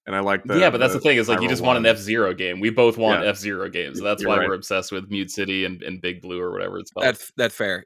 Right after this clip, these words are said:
Speaker 3: Uh, God, Big Blue is one of my favorite Nintendo songs of all time.
Speaker 2: It's so good. Uh, no one asked me, but I like to play as Donkey Kong. He's naked except for the tie.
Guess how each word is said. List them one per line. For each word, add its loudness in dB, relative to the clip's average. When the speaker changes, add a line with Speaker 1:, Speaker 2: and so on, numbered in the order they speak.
Speaker 3:
Uh, -4
God, -6
Big -6
Blue -8
is -10
one -10
of -10
my -8
favorite -8
Nintendo -14
songs -16
of -16
all -14
time. -18
Speaker 2:
It's -10
so -4
good. -6
Uh, 2
no 6
one 6
asked 4
me, 4
but -6
I -2
like 2
to -10
play -6
as -16
Donkey -10
Kong. -14
He's -2
naked 2
except -2
for -6
the -6
tie. -4